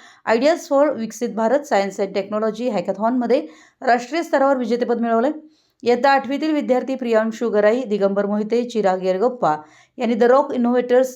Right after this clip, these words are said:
Team या नावानं राष्ट्रीय स्तरावर प्रोजेक्ट तयार केला होता. त्यांच्या अभिनव कल्पनेचं शीर्षक होतं पल्स पायलट,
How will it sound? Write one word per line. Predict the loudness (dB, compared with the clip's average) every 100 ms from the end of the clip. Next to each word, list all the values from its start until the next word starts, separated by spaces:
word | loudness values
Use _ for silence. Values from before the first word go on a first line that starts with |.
| -4
Team | 0 2
या | 2
नावानं | 2 2 0 0 0
राष्ट्रीय | 0 0 0 -4
स्तरावर | -2 0 2 0
प्रोजेक्ट | -2 -2 -2 -2
तयार | 0 0
केला | -2 -4
होता. | -4 -4 -6 -8 _ _ _ _ _
त्यांच्या | -2 2 2
अभिनव | 2 2 2
कल्पनेचं | 2 0 -2 -2 -2
शीर्षक | -2 -4 -4
होतं | -2 0 0
पल्स | 0 0 0 0
पायलट, | 0 0